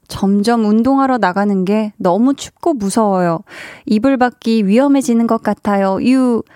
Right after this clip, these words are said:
하셨습니다. 그쵸. 이 날이 추워지면은 원래 운동 이렇게 매일매일 하시던 분들도 왠지 그 가는 길이 움츠러들고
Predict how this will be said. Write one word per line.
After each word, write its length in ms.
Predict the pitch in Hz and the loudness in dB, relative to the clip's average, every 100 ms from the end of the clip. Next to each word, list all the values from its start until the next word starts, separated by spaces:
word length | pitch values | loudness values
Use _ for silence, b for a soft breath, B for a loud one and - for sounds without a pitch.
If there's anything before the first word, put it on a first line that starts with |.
| b b | b b
하셨습니다. 920 | 240 226 - - 175 165 170 151 156 B B B B B B B | -4 -4 -4 -2 0 0 -2 -4 -8 B B B B B B B
그쵸. 400 | 208 - 190 165 | -6 -2 -2 0
이 500 | 175 202 208 208 185 | 0 0 0 0 -2
날이 380 | - 175 202 269 | -2 -2 0 0
추워지면은 1080 | 254 - 359 349 294 226 202 185 214 220 170 - | -2 -4 -2 0 0 0 0 0 0 0 -2 -2
원래 260 | 190 240 | 0 2
운동 460 | 294 208 226 262 269 | 2 2 2 2 0
이렇게 260 | 208 190 190 | 0 -2 -2
매일매일 480 | 190 240 247 247 | 0 2 2 0
하시던 480 | 240 311 - 339 302 | -2 -4 -6 -2 0
분들도 720 | - 226 240 254 240 240 320 381 B B B B B | 0 0 2 2 0 0 -2 -2 B B B B B
왠지 520 | 226 302 339 330 320 | 0 2 2 2 0
그 200 | 285 233 | 2 -2
가는 400 | - 196 233 262 | -2 0 2 2
길이 580 | - 214 208 180 196 185 | 0 -2 0 0 0 0
움츠러들고 840 | - 214 - 214 196 185 175 185 | 0 -2 -2 -4 0 -2 -2 -2